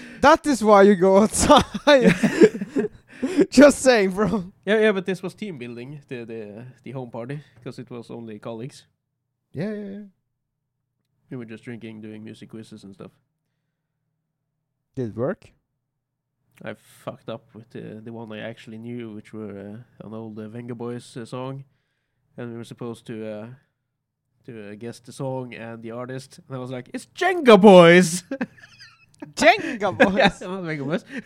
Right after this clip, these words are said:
Speaker 2: <laughs> But my colleague misheard 'cause we don't have the same dialect, so he gave me the point. <laughs>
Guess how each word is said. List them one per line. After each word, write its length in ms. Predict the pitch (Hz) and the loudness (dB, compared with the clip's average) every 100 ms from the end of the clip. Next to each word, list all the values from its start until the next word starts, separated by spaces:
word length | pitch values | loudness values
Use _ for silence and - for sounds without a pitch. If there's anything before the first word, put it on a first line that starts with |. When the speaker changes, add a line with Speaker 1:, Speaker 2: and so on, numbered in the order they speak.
| - | -2
Speaker 2:
<laughs> 240 | 196 - - - - - - - _ _ | -2 -4 -12 -12 -20 -20 -20 -20 _ _
But 140 | 170 175 | -14 -10
my 100 | 170 | -4
colleague 360 | 180 156 135 | -2 -2 -4
misheard 600 | 143 147 151 147 127 127 135 | -8 -10 -6 -6 -6 -10 -14
'cause 540 | 135 117 - - - | -12 -14 -16 -20 -20
we 80 | 131 | -16
don't 160 | 120 120 | -16 -14
have 140 | 131 | -14
the 60 | 127 | -8
same 140 | 160 | -4
dialect, 440 | 165 170 123 131 139 | 0 0 0 -8 -8
so 100 | 143 | -10
he 60 | |
gave 160 | 139 151 | -8 -8
me 80 | 165 | -6
the 80 | 180 | -2
point. 380 | 190 139 | 0 -2
<laughs> 40 | - | -2